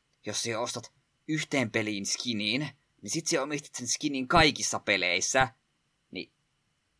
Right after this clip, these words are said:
tähän oli joku todella pitkästi vastannut, miten se ei toimisi, että jos sä ostat Haloon hatun, niin et sä sitä hattua voi siirtää Marioon tai Minecraftiin. Se on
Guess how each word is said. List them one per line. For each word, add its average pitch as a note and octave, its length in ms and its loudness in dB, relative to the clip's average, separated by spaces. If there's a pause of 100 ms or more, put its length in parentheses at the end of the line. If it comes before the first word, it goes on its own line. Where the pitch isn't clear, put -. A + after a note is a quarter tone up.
(320)
tähän C3+ 300 6
oli A2+ 200 4
joku G#2+ 420 0 (280)
todella C3 360 8
pitkästi G#2 500 -2
vastannut, A2+ 460 4
miten A#2 280 0
se C3 220 2
ei C#3+ 460 6
toimisi, G#2+ 580 4
että G#2+ 160 -4
jos B2+ 260 2
sä B2 160 4
ostat A#2+ 200 -4
Haloon B2+ 500 6
hatun, G2+ 600 0 (220)
niin A2 180 2
et D#3 120 -4
sä E3+ 120 0
sitä A2+ 200 4
hattua C3+ 440 2
voi C3+ 200 6
siirtää A#2 520 4
Marioon A2+ 760 6
tai A2+ 160 6
Minecraftiin. G2 880 2
Se B2 180 6
on C3+ 200 2